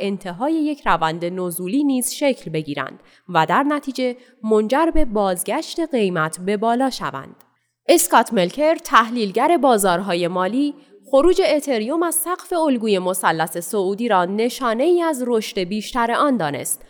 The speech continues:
او گفت: «شکسته شدن مقاومت یک هزار و دویست و هشتاد و چهار دلار میبایست به افزایش بیشتر قیمت منجر شود، زیرا تقریباً هیچ مقاومتی تا قیمت یک هزار و هفتصد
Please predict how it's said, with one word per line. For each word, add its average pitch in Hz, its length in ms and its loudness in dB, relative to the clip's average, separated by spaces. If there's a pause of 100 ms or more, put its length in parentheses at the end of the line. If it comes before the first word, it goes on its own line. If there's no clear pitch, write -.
(240)
او 330 200 6
گفت: 320 480 0 (300)
«شکسته 247 480 -2
شدن 294 400 0
مقاومت 247 680 2
یک 339 340 -2
هزار 294 280 0
و 254 60 2
دویست 214 380 -2
و 220 60 -2
هشتاد 208 420 -4
و 170 60 -2
چهار 175 460 -2
دلار 208 500 0 (300)
میبایست 269 720 2
به 226 160 -2
افزایش 196 680 -2
بیشتر 226 520 -2
قیمت 226 440 -2
منجر 160 340 -2
شود، 147 360 -2 (360)
زیرا 311 400 2
تقریباً 214 640 -4 (120)
هیچ 330 320 -2
مقاومتی 247 760 0
تا 285 200 -4
قیمت 202 460 -2
یک 185 440 -8
هزار 170 340 -2
و 156 60 0
هفتصد 170 680 -2